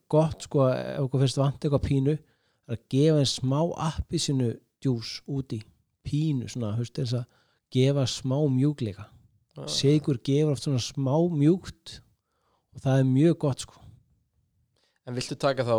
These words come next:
Speaker 2: þú veist, töfrasprótana á, á innihaldið eða bara
Speaker 1: Nei.
Speaker 2: hafa þetta chunky?
Speaker 1: Já. Við bara,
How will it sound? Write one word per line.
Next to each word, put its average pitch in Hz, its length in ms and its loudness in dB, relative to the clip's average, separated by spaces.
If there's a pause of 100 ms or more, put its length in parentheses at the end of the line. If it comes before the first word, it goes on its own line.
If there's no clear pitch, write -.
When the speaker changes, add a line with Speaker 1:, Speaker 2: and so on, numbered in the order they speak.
Speaker 2:
þú 117 140 -8
veist, - 140 -12
töfrasprótana 139 680 -2
á, 127 160 0
á 131 200 -6 (480)
innihaldið 131 440 -4
eða 98 160 -6
bara - 140 0
Speaker 1:
Nei. 107 80 2
Speaker 2:
hafa 127 120 0
þetta - 140 -8
chunky? - 300 -12
Speaker 1:
Já. 120 200 0 (680)
Við 123 180 0
bara, 123 220 2